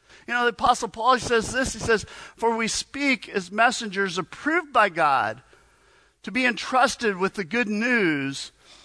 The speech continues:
Our purpose is to please God, not people. He alone examines the motives of our hearts." You know, Christ followers,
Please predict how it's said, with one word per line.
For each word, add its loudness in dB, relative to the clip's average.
Our 2
purpose 0
is 0
to -12
please -6
God, 4
not 2
people. -2
He -4
alone 4
examines 0
the -4
motives 0
of -6
our 2
hearts." 0
You 2
know, -2
Christ 0
followers, 4